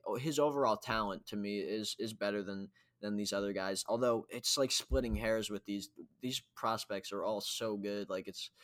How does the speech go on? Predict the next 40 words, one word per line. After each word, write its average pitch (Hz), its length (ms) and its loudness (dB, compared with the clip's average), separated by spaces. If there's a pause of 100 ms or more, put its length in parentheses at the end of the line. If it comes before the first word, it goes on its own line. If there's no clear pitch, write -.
(240)
I, - 180 -4
I 113 100 2
would 117 100 0
have 110 140 0
no 110 180 0
problem 101 400 0
getting 101 320 -4 (100)
either, 107 320 0 (140)
all 113 140 2
th-, - 320 -14
any, 135 260 2
any 131 220 2
of 120 40 4
these 104 180 0
guys. 98 280 0
I'd 104 100 0
have 101 120 -2
no 107 120 0
problem 104 400 -2
drafting. 101 460 -4 (560)
Uh, 107 240 2
but 107 220 0
then 139 160 2
for 139 160 -2
me, 127 280 2
I, 110 140 0 (100)
then 120 160 0
I 120 80 0
have 117 200 0 (180)
Justin 113 340 0
Jefferson. 107 540 -2 (540)
Uh, 92 320 -2 (480)
he, 120 340 -2
he, 123 360 0 (340)
like 123 200 2
we - 60 0
talked 110 320 2
about, 98 320 0
he's 117 300 -4
just - 420 -4